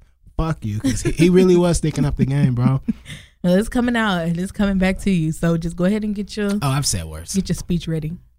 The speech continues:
Speaker 2: to have to defend that one.
Speaker 1: I've said worse.
Speaker 2: 'Cause we gonna,
Speaker 1: I'm
Speaker 2: they gonna,
Speaker 1: okay.
Speaker 2: <laughs> they gonna cut us off. We gonna get canceled quick.
Speaker 1: Nah.
Speaker 2: Yeah, we is.
Speaker 1: Couple of sponsors will pull, but we'll be all right.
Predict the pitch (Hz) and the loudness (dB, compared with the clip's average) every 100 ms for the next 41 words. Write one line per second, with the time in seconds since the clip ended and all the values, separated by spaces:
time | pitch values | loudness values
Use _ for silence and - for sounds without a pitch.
0 | _ 196 180 170 170 160 165 160 147 151 | _ 2 2 2 -2 -2 -2 -2 -2 -2
1 | 110 - 76 71 - - - 165 170 202 | -2 -6 -12 -16 -20 -14 -8 -2 2 2
2 | 196 180 196 196 180 202 - 185 220 - | 2 4 4 4 2 2 2 2 4 4
3 | 175 170 170 160 160 151 180 226 180 170 | 4 4 2 0 0 0 0 0 0 0
4 | 175 165 - 170 180 170 - - - _ | 0 0 -4 0 2 0 -6 -20 -20 _
5 | 165 170 160 160 160 147 - _ 165 147 | 0 2 4 4 2 0 -10 _ 2 2
6 | 123 - 107 98 104 101 - 123 101 101 | 2 -2 -4 -6 -6 -6 2 4 4 0
7 | 98 - - 131 480 - 392 - 302 | -2 -2 2 4 4 4 0 0 -2